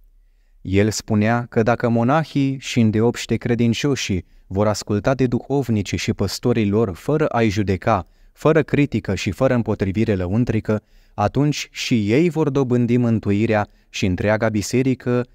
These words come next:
va trăi viața deplină. Calea starețului era una pe care, de va merge cineva,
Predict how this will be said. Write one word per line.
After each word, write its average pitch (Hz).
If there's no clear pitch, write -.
va 110
trăi 107
viața 104
deplină. 95
Calea 180
starețului 151
era 139
una 147
pe 123
care, 127
de 117
va 127
merge 143
cineva, 113